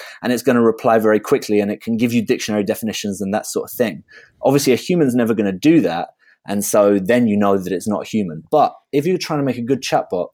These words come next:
the, what I've been reading is they're saying, "Why would you bother spending time dumbing down the device just to trick people into thinking that it's human?"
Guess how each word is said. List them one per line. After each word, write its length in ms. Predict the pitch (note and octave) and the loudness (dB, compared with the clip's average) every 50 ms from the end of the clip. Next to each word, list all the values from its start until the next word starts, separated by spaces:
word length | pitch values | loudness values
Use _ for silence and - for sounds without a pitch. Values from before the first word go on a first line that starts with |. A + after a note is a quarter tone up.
| _ | _
the, 380 | F#2+ G2+ A2+ A2 G#2 A2 A#2+ B2 | -12 -10 -10 -8 -2 0 0 0
what 280 | - A2+ A2+ C#3 C3 - | 0 0 2 2 2 2
I've 180 | - G#2+ G#2 | 0 -4 -2
been 180 | - G#2+ G2+ G#2 | -2 -2 0 2
reading 320 | A2+ C3+ C3 G#2+ G2 F2+ | 2 2 4 2 0 -4
is 160 | F#2 F2+ F2 | -4 -8 -8
they're 140 | - G2 F#2+ | -6 -6 -6
saying, 460 | - - - G#2+ G#2 G2+ G2+ G2+ G2+ _ _ _ _ _ - | -6 -2 -2 -2 -2 -2 -2 -4 -6 _ _ _ _ _ -6
"Why 260 | - A2+ B2+ D3+ E3+ | -2 2 4 4 4
would 300 | E3 C#3 B2+ C#3 C3 B2+ | 4 4 4 4 4 4
you 100 | A#2+ A2 | 2 0
bother 300 | F2+ - A2+ A#2 G2+ G#2 | 2 2 2 2 2 0
spending 480 | F#2 - - - A#2 A2 G#2+ G#2 G#2 G#2 | -2 -2 -2 -2 0 2 2 0 0 -2
time 600 | - - - C#3 C3+ C3 A2 F2 E2 F2 F#2 - - A#2 | -6 -8 -4 -2 -2 -2 -2 -2 -6 -8 -12 -10 -8 -4
dumbing 400 | A2 B2 A#2+ A#2 A#2+ G#2+ G#2+ G2 | 0 0 0 2 0 0 0 0
down 480 | A2 A2 A2 A2 G2+ F2+ E2+ F2 E2+ - - | 0 0 0 0 -2 -4 -6 -8 -12 -10 -2
the 120 | G#2+ A2 | 0 0
device 540 | F#2+ G#2 F2+ G2 G#2+ G2+ F#2+ F2+ E2 - - | 0 0 0 2 2 2 2 0 -4 -8 -10
just 380 | - - A#2+ B2 B2 - - - | -6 -2 0 0 0 -2 -6 -4
to 400 | - G2 F#2+ F#2+ F#2 F#2 G2 G2 _ _ _ _ _ _ _ - - _ - | -2 -2 0 0 -2 -2 -4 -8 _ _ _ _ _ _ _ -20 -20 _ -8
trick 320 | - - - D3+ - - | -4 0 0 0 0 0
people 240 | - G2+ G2 - F#2+ | -2 -4 -2 -2 -2
into 160 | F#2+ F#2+ - | -4 -4 -4
thinking 320 | - - G#2+ G2+ - G#2+ G2+ | -2 -4 -4 -2 -2 -2 -2
that 100 | F#2 F#2 | -2 -4
it's 120 | - - | -6 -6
human?" 420 | - - B2+ B2+ G2+ D2 - - | 0 2 2 2 2 0 -4 -10